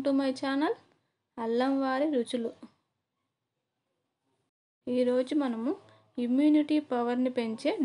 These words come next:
డ్రింక్‌ని తయారు చేసుకుందాము.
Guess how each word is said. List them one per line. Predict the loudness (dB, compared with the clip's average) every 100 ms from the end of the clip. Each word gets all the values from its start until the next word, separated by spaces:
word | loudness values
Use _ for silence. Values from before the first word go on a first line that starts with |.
| 2
డ్రింక్‌ని | 2 2 2 0 0 -10 _ _ _ _ _ _ _ _ _ _ _ _ _
తయారు | -8 -4 -4 -4 -6
చేసుకుందాము. | -6 -10 -12 -10 -4